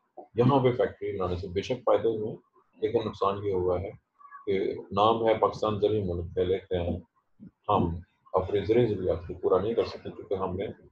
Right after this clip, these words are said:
अपनी अराजी को ज़ाया कर दिया है, गलत रास्ते में इस्तेमाल कर दिया। टॉपिक बहुत लंबा है जी इस लिहाज से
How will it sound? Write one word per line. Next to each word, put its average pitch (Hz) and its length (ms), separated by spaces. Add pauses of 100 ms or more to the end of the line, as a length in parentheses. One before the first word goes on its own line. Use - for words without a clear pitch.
(280)
अपनी 113 220 (140)
अराजी 101 380
को 117 220
ज़ाया 90 340
कर 98 220
दिया - 320
है, - 160 (800)
गलत 113 240 (220)
रास्ते - 340
में 82 60
इस्तेमाल - 880
कर - 160
दिया। - 840 (400)
टॉपिक 107 340
बहुत 107 280
लंबा 98 220
है 107 120
जी 101 120
इस - 220
लिहाज 95 220
से 92 260